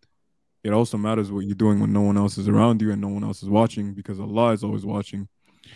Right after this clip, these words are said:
So give yourself that self-respect that you deserve and always be solid when you're in private as well. Ameen.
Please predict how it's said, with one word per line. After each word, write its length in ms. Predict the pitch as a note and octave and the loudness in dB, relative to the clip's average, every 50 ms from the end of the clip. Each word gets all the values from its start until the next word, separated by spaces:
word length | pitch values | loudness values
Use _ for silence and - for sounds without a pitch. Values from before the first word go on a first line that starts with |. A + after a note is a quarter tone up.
| - _ _ | -20 _ _
So 440 | - - - G2+ G2+ G2+ G2+ G2+ - - G#2+ | -8 -2 2 2 4 4 2 0 -2 -2 2
give 220 | G#2 B2 B2 B2 | 2 2 4 4
yourself 400 | B2 A#2 - - A#2+ A#2 A2 A2 | 4 2 2 2 2 0 0 0
that 200 | G2+ G#2 F#2 - | -2 -6 -6 -6
self-respect 720 | - - - A#2+ A2 G#2+ G2 - G#2 - - - G#2 G2+ G2+ | -10 -6 0 2 2 2 2 0 -4 -4 -2 -2 -2 -2 -2
that 100 | G#2 G2 | -2 -2
you 140 | G3+ G3+ - | -2 -2 -2
deserve 580 | G2 C#3+ F#2+ G2+ B2 C#3 C3+ B2+ A2+ F#2+ F2+ - _ _ _ _ _ _ _ _ - | -2 0 2 4 4 4 4 2 0 -2 -8 -20 _ _ _ _ _ _ _ _ -10
and 100 | G#2 G#2 | -4 0
always 300 | G2+ A2+ A2+ A2+ G#2+ G2+ | 2 4 4 4 2 2
be 100 | G2+ G2+ | -2 -4
solid 340 | - - G2+ G2+ G2+ G2+ G2 | -2 -2 0 0 0 0 0
when 140 | G2+ G2+ | 0 0
you're 120 | G2+ G#2 G#2 | 0 0 0
in 100 | G#2 G2+ | 2 2
private 400 | - G2+ G#2+ G#2+ G#2 G#2 G#2 - _ _ _ _ _ | 2 2 4 2 2 0 -2 -4 _ _ _ _ _
as 160 | - G2 F#2 | -4 -2 0
well. 300 | G2 G2+ G2 F#2+ F#2 - _ _ _ _ _ _ - | 2 2 2 0 -2 -6 _ _ _ _ _ _ -6
Ameen. 320 | G2+ G2 G2+ G2+ G2+ | -2 0 0 0 -2